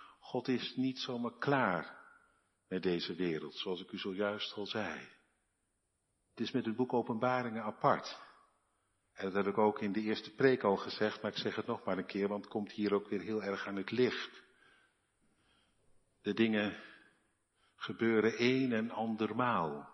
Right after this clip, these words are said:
zo gezegd. Want straks krijg je ook nog zeven schalen. Dus je bent niet zomaar aan een eind. Integendeel. Het gebeurt een en andermaal.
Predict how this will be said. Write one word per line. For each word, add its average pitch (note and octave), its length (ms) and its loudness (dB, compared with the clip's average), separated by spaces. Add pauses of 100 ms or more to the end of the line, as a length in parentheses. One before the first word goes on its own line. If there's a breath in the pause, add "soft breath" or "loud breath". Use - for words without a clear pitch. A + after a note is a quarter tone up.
zo - 240 -4
gezegd. - 480 -8 (2000)
Want F#2+ 140 -8
straks A2+ 200 2
krijg G2+ 200 0
je A2 80 0
ook A2 80 -2
nog A#2+ 160 -2
zeven B2+ 360 2
schalen. D#2 600 2 (1080 loud breath)
Dus F#2 140 -4
je G#2+ 100 -4
bent G#2 220 4
niet A#2+ 140 -2
zomaar B2+ 360 2
aan A#2 100 2
een A#2+ 120 -2
eind. B2 520 -2 (360)
Integendeel. F2+ 960 0 (2500)
Het - 160 -8
gebeurt A2 600 2 (460)
een C3 300 4
en A#2 120 0
andermaal. G#2 800 -2